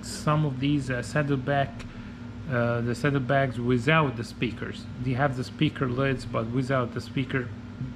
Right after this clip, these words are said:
If it's extra money, I don't act-, actually remember. I ordered, ordered them a long time ago. Don't waste your money on the speakers because they don't look to be a good quality at all, and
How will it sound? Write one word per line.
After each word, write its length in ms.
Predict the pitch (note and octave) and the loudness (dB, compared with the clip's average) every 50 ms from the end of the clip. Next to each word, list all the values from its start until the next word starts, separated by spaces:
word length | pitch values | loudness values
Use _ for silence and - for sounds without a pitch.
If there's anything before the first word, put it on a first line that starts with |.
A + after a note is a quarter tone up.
| - - - | -10 -10 -2
If 200 | - D3+ C3+ - | 0 0 2 2
it's 180 | C#3 B2+ - - | -2 -4 -4 -2
extra 320 | D3 C#3+ C#3+ - - C3+ | -4 -4 -4 -2 -2 0
money, 220 | C3 C3+ C#3 C#3 C3+ | 0 2 0 0 0
I 80 | B2 | -2
don't 240 | A2+ B2 C#3+ E3 D#3+ | -2 -2 -2 -2 0
act-, 320 | D#3 D#3+ D3+ C#3+ B2 - - - - | 0 0 0 0 -4 -6 -8 -6 -4
actually 320 | D3+ D3+ - - C#3+ B2+ | -2 -2 -2 -2 -2 -2
remember. 360 | B2 C3+ D3 D3 C#3 C#3+ C#3 | 0 0 0 0 2 2 2
I 100 | B2 A#2 | 2 0
ordered, 320 | A#2 B2 C3+ B2+ B2 A#2+ - - - - | 0 -2 -2 -4 -4 -6 -8 -10 -10 -4
ordered 340 | - D3 C#3+ C3 C3 B2+ A#2+ | -2 -2 0 0 0 -2 -2
them 180 | B2 B2 A#2+ A#2+ | -2 -2 -2 -2
a 20 | |
long 160 | B2+ B2+ A#2+ | -2 -4 -4
time 240 | - - C#3 C3 C3 | -4 -4 -2 -2 -2
ago. 340 | B2+ B2 C3+ C3 C3 B2+ A#2+ A#2+ A#2 A#2+ | -2 0 0 0 0 -2 -4 -6 -4 0
Don't 300 | C#3 C#3+ D3+ D#3 D#3 D3+ | 2 4 4 4 4 2
waste 240 | D3+ D3 C#3+ - - | 0 0 -2 -4 -4
your 100 | C3 B2+ | -2 -2
money 380 | B2 B2 C3 C3+ C3+ C3 B2+ | 0 0 0 0 0 0 -2
on 120 | B2 A#2 A2+ | -2 -2 -2
the 100 | A2+ A2 | -2 -2
speakers 480 | - - - C3+ - - - C#3 B2 G#2+ | -4 -6 -4 -4 -4 -2 -2 -2 -2 -2
because 560 | - A#2 - - A#2+ A#2+ A2+ A2+ - - - - - - - - | -6 -6 -6 -4 -4 -4 -4 -6 -8 -10 -10 -12 -12 -10 -4 -4
they 80 | D3 | -2
don't 180 | C#3 D3 C#3+ C3+ | 0 0 0 0
look 160 | C3 B2+ - | -2 -4 -6
to 80 | - B2+ | -8 -6
be 160 | A#2 B2 A#2 | -6 -4 -4
a 80 | A#2 A2+ | -4 -4
good 380 | A2+ A2 - - C#3 B2 - | -4 -6 -2 -2 -2 -2 0
quality 320 | - C#3 C#3+ C#3 C3 C#3 C3+ | 0 2 2 2 0 -2 -4
at 120 | A#2+ - | -4 -2
all, 280 | C3+ C3 C3 C3+ C#3 - | -2 -2 0 -2 -2 -2
and 280 | C#3 B2 A#2+ A#2 A2+ | -4 -2 -2 -2 -4